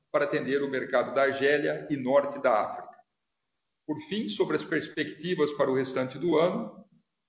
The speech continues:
o primeiro ponto é que não podemos esquecer que o cenário macroeconômico se apresenta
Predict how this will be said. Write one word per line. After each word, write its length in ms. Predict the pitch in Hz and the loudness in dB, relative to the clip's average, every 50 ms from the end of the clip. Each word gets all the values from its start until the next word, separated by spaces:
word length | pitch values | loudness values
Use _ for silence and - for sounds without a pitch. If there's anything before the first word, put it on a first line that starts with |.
| _ _ | _ _
o 100 | - 135 | -12 -8
primeiro 300 | 127 143 165 165 156 151 | -4 -2 -2 -2 -2 0
ponto 260 | 151 165 185 175 170 | 2 2 2 2 2
é 40 | 170 | 0
que 100 | - 175 | 0 0
não 220 | 156 156 170 165 | 0 0 0 2
podemos 480 | 165 185 - 123 143 165 170 170 165 165 | 2 2 2 2 2 0 0 0 -2 -2
esquecer 640 | 165 - - - - - - 156 160 165 147 127 - | -4 -4 -4 -4 -4 -4 0 0 2 2 2 0 -2
que 80 | - - | -6 -8
o 60 | - | -8
cenário 640 | - - 160 143 127 127 143 160 170 165 151 135 131 | -4 -2 -2 0 2 4 4 6 6 6 4 2 0
macroeconômico 880 | 131 135 135 135 135 131 - 156 139 127 127 135 156 165 160 160 - | 0 0 0 0 -4 -4 -2 -4 -4 -2 0 0 0 0 -2 -4 -8
se 160 | 156 - - | -6 -2 -2
apresenta 760 | 156 - - 151 131 - - 131 143 151 151 - 160 156 156 | -2 0 2 0 0 0 0 -2 -2 -2 -2 -4 -6 -6 -6